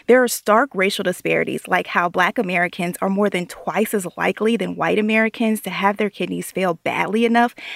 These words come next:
that they need a transplant. But Black people are also less likely to get a transplant, especially from a living donor, which is really considered best for survival.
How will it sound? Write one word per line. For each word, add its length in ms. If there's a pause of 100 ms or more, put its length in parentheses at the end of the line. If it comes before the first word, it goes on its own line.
that 160
they 140
need 300
a 60
transplant. 640 (440)
But 160
Black 200
people 300
are 140
also 320
less 320
likely 340
to 140
get 180
a 80
transplant, 640
especially 500
from 180
a 60
living 300
donor, 400 (320)
which 260
is 160
really 220
considered 580 (140)
best 320
for 100
survival. 580